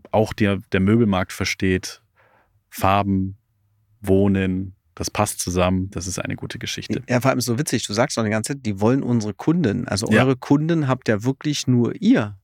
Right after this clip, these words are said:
Speaker 2: Das ist ja nicht der männliche, handwerksbegabte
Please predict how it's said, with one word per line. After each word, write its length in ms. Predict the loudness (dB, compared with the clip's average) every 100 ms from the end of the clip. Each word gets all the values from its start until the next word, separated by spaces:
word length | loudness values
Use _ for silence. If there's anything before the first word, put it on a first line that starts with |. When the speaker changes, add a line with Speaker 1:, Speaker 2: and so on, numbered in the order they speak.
| _ _
Speaker 2:
Das 220 | 0 0 0
ist 280 | -4 0
ja 120 | 2 4
nicht 340 | 2 0 2
der 80 | 4
männliche, 720 | 4 6 6 4 2 0 0 -6 _ 0 2 2 4 2
handwerksbegabte 960 | 2 -2 -2 2 2 2 0 0 0